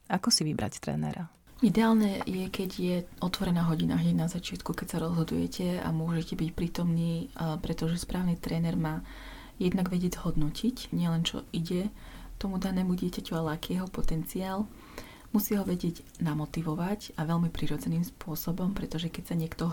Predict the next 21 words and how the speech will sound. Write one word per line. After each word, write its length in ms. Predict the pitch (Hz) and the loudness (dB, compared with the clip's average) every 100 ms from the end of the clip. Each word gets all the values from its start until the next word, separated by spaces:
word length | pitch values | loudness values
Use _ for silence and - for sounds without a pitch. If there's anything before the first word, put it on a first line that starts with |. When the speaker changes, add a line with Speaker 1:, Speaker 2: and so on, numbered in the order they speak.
| 170 | 0
Speaker 2:
hrá 160 | 160 | 0
na 80 | 165 | 0
takéhoto 480 | - 165 160 160 - - | -4 -4 -4 -4 -4 -2
drsňaka, 480 | 170 - 165 165 - | -2 0 -2 -2 -6
tak 160 | 156 | -4
možno 400 | 175 190 185 170 | -2 0 2 2
ho 40 | 165 | 2
vás 200 | 156 202 | -4 -6
očarí 320 | - 156 156 | -2 -2 0
na 160 | 156 | -2
prvé 240 | 156 170 156 | -4 -2 -2
dve, 80 | 156 | -4
tri 160 | - | -6
stretnutia, 800 | - - 165 - 175 - 180 196 - - - - - - - - | -8 -4 -4 -2 -6 -4 -4 -4 -6 -14 -12 -12 -14 -14 -16 -8
ale 240 | - 185 180 | -2 0 0
potom, 340 | 180 175 185 180 | 10 10 10 8
eh, 320 | 175 170 160 | 4 4 2
vymizne 400 | 175 175 170 165 | 2 2 2 -2
tá 160 | 165 160 | 0 -2
autorita 560 | 160 160 156 - 160 | -2 -2 -4 -2 -4
prirodzená 880 | - 143 139 - 160 160 175 180 | -2 -2 -2 -2 0 2 2 0